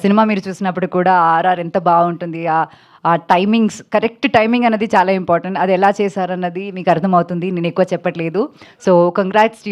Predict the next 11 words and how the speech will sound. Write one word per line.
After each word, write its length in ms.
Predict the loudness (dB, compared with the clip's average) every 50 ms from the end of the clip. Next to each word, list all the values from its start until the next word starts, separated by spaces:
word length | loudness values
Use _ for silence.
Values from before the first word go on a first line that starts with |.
| -4 -4
Universe 380 | -4 0 2 2 2 2 0 -6 _ -6
and 100 | -4 0 2 2
all 220 | 4 4 4 2 2 -2
the 80 | -2 -4 -4
very 140 | -4 -4 -4 -4
best. 240 | -4 -4 -4 -8 _ _ _ -20 -20 _ _ _ -6 -4
Um, 240 | -2 -2 -2 -2 -4 -8 -4 0
you 80 | 2 2
have 100 | 4 4 4 2
wonderful 420 | 2 2 -2 -2 0 0 -2 -2 -2 -6
future, 340 | -10 -6 -4 -2 -2 -2